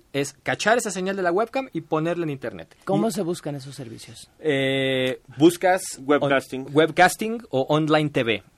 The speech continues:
Speaker 1: Ahorita voy a mencionar tres de los más famosos. Uno es Justin punto T V, Justin, con J,
Speaker 2: Ujú.
Speaker 1: Justin punto T V. Tiene ahorita,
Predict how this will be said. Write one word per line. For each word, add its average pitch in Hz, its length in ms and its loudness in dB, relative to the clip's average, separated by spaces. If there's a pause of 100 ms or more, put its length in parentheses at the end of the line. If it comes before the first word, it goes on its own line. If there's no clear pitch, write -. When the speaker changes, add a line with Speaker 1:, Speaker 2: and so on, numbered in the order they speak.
Speaker 1:
Ahorita 185 340 4
voy 220 100 2
a - 20 0
mencionar 175 320 -2
tres 190 360 6
de 196 100 0
los 147 200 -2
más 156 300 0
famosos. 135 680 -2 (1200)
Uno 214 480 0
es 190 480 0 (340)
Justin 208 560 4 (180)
punto 185 340 2
T 160 140 4
V, 165 220 2 (680)
Justin, 262 600 -2 (160)
con 151 140 -6
J, 139 200 -2
Speaker 2:
Ujú. 320 100 -12 (260)
Speaker 1:
Justin 185 360 -8
punto 160 320 -4
T - 80 -4
V. 117 200 -4 (840)
Tiene 175 380 0
ahorita, 254 680 2